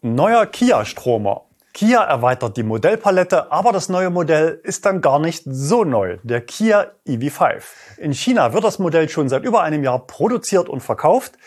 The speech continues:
Jetzt zieht man die Märkte in Europa und den U S A nach, aber auch im Heimatmarkt Korea wurde das Modell bisher nicht angeboten und kommt jetzt ebenfalls auf den Markt. Das Fahrzeug basiert auf der konzerneigenen E G M P-Plattform, ist aber technisch näher an den kleinen Modellen E V three und four.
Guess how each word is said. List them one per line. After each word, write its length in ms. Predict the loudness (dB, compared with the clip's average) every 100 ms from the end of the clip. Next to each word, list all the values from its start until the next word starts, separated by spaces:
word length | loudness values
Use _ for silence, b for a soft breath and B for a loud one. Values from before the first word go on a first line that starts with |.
| B B
Jetzt 320 | -2 -2 -4
zieht 180 | -4 -2
man 180 | 0 0
die 120 | 0
Märkte 320 | 0 0 0
in 120 | 2
Europa 400 | 2 2 2 2
und 240 | -2 -2 -6
den 120 | -4
U 120 | -4
S 140 | -6 -2
A 180 | -2 0
nach, 280 | 2 2
aber 240 | 0 0 2
auch 140 | 0
im 160 | -2 -4
Heimatmarkt 520 | 0 0 0 -2 -4
Korea 460 | -4 -2 0 0 0
wurde 180 | -2
das 200 | -2 -4
Modell 280 | -4 -4 -4
bisher 280 | -6 -8 -6
nicht 200 | -6 -4
angeboten 600 | -4 -4 -2 -2 -2 -6 B B B
und 180 | -8
kommt 280 | -6 -8 -6
jetzt 320 | -6 -6 -8 -6
ebenfalls 460 | -4 -4 -4 -6
auf 120 | -8
den 140 | -6 0
Markt. 380 | 0 -2 -8 _ B B
Das 200 | -12 -10
Fahrzeug 500 | 0 0 2 0 0
basiert 360 | -2 0 0 -2
auf 160 | -4
der 120 | -4 -8
konzerneigenen 1000 | -8 -10 -4 -4 -2 -2 -2 -2 -4 -4
E 160 | -4 -4
G 180 | -4
M 140 | -6 -6
P-Plattform, 800 | -4 -2 -2 -4 -2 0 0 0 B B B
ist 220 | -10 -6
aber 260 | -4 -4 -4
technisch 560 | -4 -6 -4 -4 -4 -6
näher 540 | -6 -4 -2 0 0
an 100 | -2
den 220 | -4 -6
kleinen 520 | -6 0 2 2 0
Modellen 460 | -2 2 2 2 -2
E 300 | -8 -6 -6
V 140 | -6 -4
three 240 | -4 -4 -10
und 200 | -10 -4
four. 400 | 0 0 0